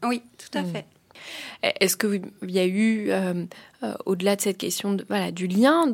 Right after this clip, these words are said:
Speaker 2: d'autres choses qui ont motivé vos choix de tout faire maison ? Est-ce que
Speaker 1: Alors, euh,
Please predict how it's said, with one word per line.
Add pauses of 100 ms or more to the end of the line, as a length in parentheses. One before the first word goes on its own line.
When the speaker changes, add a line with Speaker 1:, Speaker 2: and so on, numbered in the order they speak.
(200)
Speaker 2:
d'autres
choses
qui
ont
motivé
vos
choix
de
tout
faire
maison ?
Est-ce
que (280)
Speaker 1:
Alors,
euh,